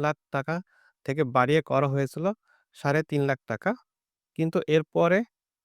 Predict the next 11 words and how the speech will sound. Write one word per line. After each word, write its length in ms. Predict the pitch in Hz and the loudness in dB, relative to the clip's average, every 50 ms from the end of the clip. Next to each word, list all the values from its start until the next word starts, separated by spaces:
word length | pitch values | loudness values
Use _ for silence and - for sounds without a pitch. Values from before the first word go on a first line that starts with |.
| _ _ - | _ _ -2
মূল্যস্ফীতি 640 | 139 143 156 165 170 175 165 - - - 185 - 185 | 2 4 6 6 6 4 2 0 -4 -8 -4 0 0
অনেক 200 | 180 170 175 170 147 120 | 0 2 2 0 -2 0
বেড়ে 200 | 135 147 156 151 143 | 2 4 4 4 4
গেলে 160 | 160 180 190 - | 2 0 0 0
কর 160 | - 143 143 135 | 2 0 0 0
সীমায় 400 | - - - 147 151 170 196 226 - _ _ _ _ | -2 -4 -4 -2 0 0 -2 -2 -6 _ _ _ _
কোনো 160 | - 143 151 147 | -4 -4 -4 -2
পরিবর্তন 460 | - - 143 139 135 139 - - 147 | -2 -2 -2 -2 -2 -4 -4 -4 -4
আসেনি। 320 | 123 113 - - 131 143 180 214 _ _ _ _ _ _ _ _ _ _ _ - | -4 -4 -4 -4 -2 -2 -4 -4 _ _ _ _ _ _ _ _ _ _ _ -2
এবার 260 | 139 147 165 180 190 | 0 2 2 2 0
হয়তো 360 | 165 - 147 139 143 139 180 | 0 0 0 0 0 0 -2